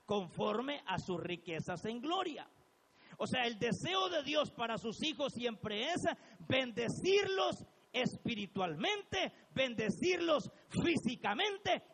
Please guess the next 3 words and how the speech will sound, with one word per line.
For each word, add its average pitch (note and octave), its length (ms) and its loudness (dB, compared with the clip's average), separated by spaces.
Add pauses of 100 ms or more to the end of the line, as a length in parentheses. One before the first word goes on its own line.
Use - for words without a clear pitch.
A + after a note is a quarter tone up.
y E4 160 2
bendecirlos B3 1000 2
económicamente. A3 1120 -4